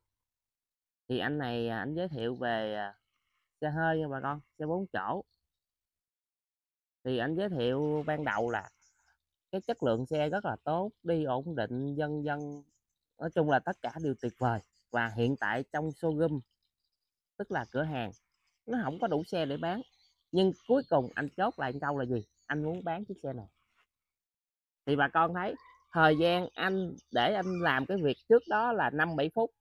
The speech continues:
mà sau khi anh chốt câu cuối cùng là anh muốn bán chiếc xe đó, thì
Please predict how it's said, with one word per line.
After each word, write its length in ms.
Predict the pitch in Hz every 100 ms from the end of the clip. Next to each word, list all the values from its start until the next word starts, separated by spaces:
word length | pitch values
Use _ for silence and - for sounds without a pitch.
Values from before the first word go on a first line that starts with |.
| _
mà 120 | 135 127
sau 260 | 170 160
khi 120 | 175
anh 140 | 160 160
chốt 220 | 185 220 -
câu 160 | 156
cuối 160 | 156 190
cùng 260 | 135 123
là 80 | 123
anh 140 | 127 156
muốn 160 | 185
bán 220 | 196 208
chiếc 140 | 220 208
xe 160 | 165
đó, 180 | 147 190 - _ _ _ _ _ _ _ _
thì 600 | - 131 131 123 117 110